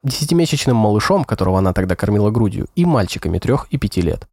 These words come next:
В заключении у нее не было ни лекарств, ни специальных продуктов питания. У вас, вероятно, возникает вопрос, какое преступление она совершила? Я отвечу. Ее муж подозревался в принадлежности к Боко Харам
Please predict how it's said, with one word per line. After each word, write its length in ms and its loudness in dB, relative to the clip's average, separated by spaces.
В 60 0
заключении 640 2
у 120 2
нее 160 4
не 140 4
было 180 2
ни 180 2
лекарств, 520 0
ни 200 2
специальных 560 0
продуктов 400 -2
питания. 420 -2
У 100 2
вас, 160 0
вероятно, 400 2
возникает 400 0
вопрос, 480 -2
какое 260 0
преступление 580 0
она 100 0
совершила? 560 -4
Я 160 2
отвечу. 380 -2
Ее 320 2
муж 280 2
подозревался 680 0
в 60 -6
принадлежности 640 0
к 80 -6
Боко 220 -2
Харам 320 0